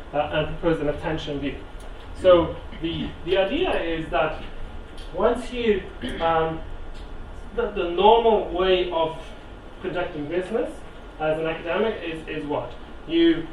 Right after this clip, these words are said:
you work within your discipline. Um, the discipline gives you the questions. Uh, it's quite self-contained. As we know, s-, science is a conservative business. It's the, the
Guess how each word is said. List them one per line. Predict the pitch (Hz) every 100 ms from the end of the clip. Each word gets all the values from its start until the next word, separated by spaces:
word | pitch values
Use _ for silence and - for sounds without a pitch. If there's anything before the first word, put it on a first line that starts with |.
| - -
you | 147 143
work | 196 208
within | 196 190
your | 160
discipline. | 175 185 - 220 294 - - - - - - - - - - -
Um, | 160 160 156 156 - - -
the | 156
discipline | 202 226 208 190 170
gives | 165
you | 156
the | 147
questions. | 165 170 233 285 302 - - - - - - - - - -
Uh, | 165 160 160
it's | 170 160 - -
quite | 214 226 220
self-contained. | - 196 196 - 175 - - 277 - - - - - - - - -
As | 131 -
we | 170 170
know, | 175 -
s-, | - -
science | 127 180 202 202 170
is | 160
a | 156
conservative | 143 139 175 196 202 226 -
business. | 220 233 269 320 - - - - - -
It's | 156 - -
the, | 160 147 - - -
the | 160